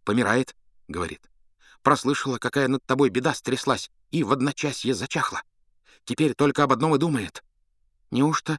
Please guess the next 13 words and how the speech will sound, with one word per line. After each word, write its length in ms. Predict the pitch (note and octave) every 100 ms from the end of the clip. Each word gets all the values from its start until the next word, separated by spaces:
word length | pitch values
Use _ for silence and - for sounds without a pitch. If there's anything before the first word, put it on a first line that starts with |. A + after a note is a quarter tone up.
| -
я 100 | C3+
так 180 | D#3 E3
и 40 | E3+
помру, 320 | D#3+ C#3+ E3 _
не 100 | C#3+
простившись 540 | - D3+ - D3 D3+ -
с 60 |
ненаглядным 460 | D3 D3 D3+ C#3+ C#3+
моим?" 320 | C#3 C3+ G#2+ _ _ _ _ _ _ _ _ _ _ _ _ _ _ _
Слушал 600 | - - D#2+ C#3 - C#3+
эти 120 | C3+ B2+
слова 340 | - A#2 A#2+
осужденный, 760 | A2+ A2+ G2 F2 G#2+ G2+ F#2+